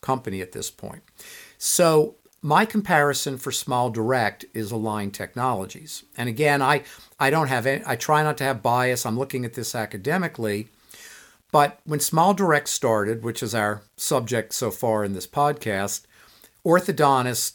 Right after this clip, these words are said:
did not like them. Well, of course you wouldn't like them. They represent a different model. Very often in dentistry, when there's a different model, we, we scream low quality. Examples would be the single tooth root canal appointment.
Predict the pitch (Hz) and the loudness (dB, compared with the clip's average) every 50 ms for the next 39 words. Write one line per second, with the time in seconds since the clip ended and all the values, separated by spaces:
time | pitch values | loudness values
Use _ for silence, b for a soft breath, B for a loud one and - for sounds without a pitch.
0 | _ - 143 127 110 117 117 117 113 107 - - _ - 107 107 101 98 95 - | _ -2 0 0 0 2 2 2 0 0 -2 -8 _ -4 -2 -2 -2 -2 -4 -6
1 | - 95 - - - _ _ - 127 127 123 - - 190 180 175 - 180 139 123 | -8 -10 -10 -12 -16 _ _ -2 -2 -2 -2 0 -2 -2 -2 -2 -2 -2 -2 -2
2 | 123 - 147 135 113 104 101 98 98 - - 107 104 - 107 107 117 117 110 127 | -2 -2 -2 -4 -4 -4 -4 -4 -6 -8 -10 -10 -8 -6 -4 -4 -2 0 0 0
3 | 127 - - 147 120 - - 123 117 113 113 113 - - B B B B B B | -2 0 0 -2 -2 -2 -2 -2 -2 -2 -2 -4 -8 -12 B B B B B B
4 | B B B B B B _ - 127 117 110 143 135 - - 117 - - 107 113 | B B B B B B _ -4 -4 -2 -2 -2 -2 -2 -4 -6 -6 -4 0 2
5 | 131 139 151 165 175 185 220 214 - _ _ - - - 110 135 135 135 131 127 | 2 4 4 2 2 0 -2 -4 -6 _ _ -20 -18 -4 0 2 2 4 4 4
6 | 131 135 135 - - 147 127 120 110 104 101 143 151 180 190 185 185 - - - | 4 2 2 0 -2 -4 -4 -4 -6 -2 0 0 0 2 0 0 -2 -4 -4 -2
7 | 117 104 101 104 101 98 110 117 113 107 - 131 113 127 135 - - 135 123 120 | -2 0 0 0 -2 -2 -4 -4 -4 -4 -4 -4 -2 -2 -4 -4 -6 -6 -4 0
8 | 117 123 127 127 127 120 117 113 110 107 123 120 - - - 127 123 113 - - | 0 2 2 2 2 0 0 -2 -2 -4 -6 -8 -8 -10 -8 -6 -4 -4 -4 -4
9 | - - 147 139 139 131 127 127 131 - 104 113 120 117 113 113 - - 123 117 | -4 -4 -4 -4 -2 -2 -4 -4 -6 -6 -4 -2 -2 -2 -2 -4 -4 0 2 2
10 | 117 107 98 92 87 104 101 104 101 101 - 143 131 131 127 - 139 120 - - | 2 2 0 -4 -8 -10 -10 -10 -10 -6 -4 -4 -4 -4 -4 -4 -4 -6 -6 -6
11 | 123 113 101 107 123 120 120 120 117 113 113 - B B B B B B B B | -6 -8 -4 -2 -2 -2 -2 -2 -4 -6 -8 -12 B B B B B B B B
12 | B B - - - - - 151 151 143 147 139 131 - - - 135 131 127 123 | B B -4 -2 -2 0 0 0 2 2 0 0 -2 -4 -2 0 2 2 0 -2
13 | 120 - - - _ _ _ - 127 127 131 127 - - 127 120 117 113 113 107 | -4 -10 -16 -20 _ _ _ -6 -4 -4 -4 -4 -6 -6 -4 -2 -2 0 0 -2
14 | 104 107 - - 120 - - - 139 127 123 123 - 98 - - | -2 -4 -6 -10 -10 -10 -6 -4 -2 -2 -2 -4 -8 -12 -14 -16